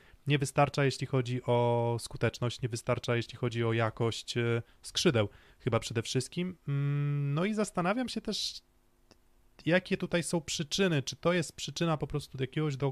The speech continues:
dołka formy, e, skrzydłowych, czy może, mm, postawy Jana Firleja, który ostatnio chyba właśnie kilka spotkań zbyt dobrych nie miał, no bo dlaczego tak myślę? No, jeżeli wychodzi w podstawowym składzie Nowosielski, a Firlej jest normalnie do gry,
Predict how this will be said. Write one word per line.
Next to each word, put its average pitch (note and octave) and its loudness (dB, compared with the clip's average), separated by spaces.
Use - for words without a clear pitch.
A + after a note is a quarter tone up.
dołka D3+ 2
formy, C3+ 2
e, A#2+ 2
skrzydłowych, C3+ 2
czy F#3 2
może, F3 4
mm, D#3 -2
postawy E3 0
Jana F#3+ 4
Firleja, A#2 0
który C3 0
ostatnio C#3+ -4
chyba C#3+ -4
właśnie C#3 -4
kilka D#3 -2
spotkań D3 -2
zbyt C3+ -4
dobrych D3 0
nie B2 2
miał, C3+ 2
no B2+ 2
bo E3 2
dlaczego D3 2
tak - -2
myślę? A#2+ 0
No, C3 0
jeżeli D3+ 0
wychodzi D#3 0
w - -20
podstawowym D3+ 0
składzie D3 2
Nowosielski, C#3 2
a C3 6
Firlej D#3 0
jest C3+ 0
normalnie C#3 0
do B2 -2
gry, A#2 2